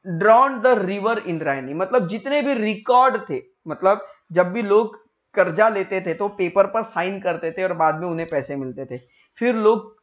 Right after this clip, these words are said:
पैसे नहीं दे पाते थे, लोग परेशानी होते, मतलब किसी से हम पैसा लेते, कर्जा लेते तो एक टेंशन होता है सर पे कि हम उनके पैसे कब वापस करेंगे।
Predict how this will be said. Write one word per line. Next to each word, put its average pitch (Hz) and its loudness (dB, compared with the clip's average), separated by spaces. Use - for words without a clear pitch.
पैसे 190 4
नहीं 208 -4
दे 190 2
पाते 180 0
थे, 175 -6
लोग 190 -2
परेशानी 180 0
होते, 170 -4
मतलब 180 -4
किसी 180 -8
से 180 -4
हम 180 -2
पैसा 170 0
लेते, 170 -4
कर्जा 160 0
लेते 170 -4
तो 185 -8
एक 180 -6
टेंशन 190 -2
होता 175 0
है 170 4
सर 147 -2
पे 160 -4
कि 165 -6
हम 170 -4
उनके 165 -6
पैसे 160 -4
कब 214 0
वापस 160 0
करेंगे। 147 -6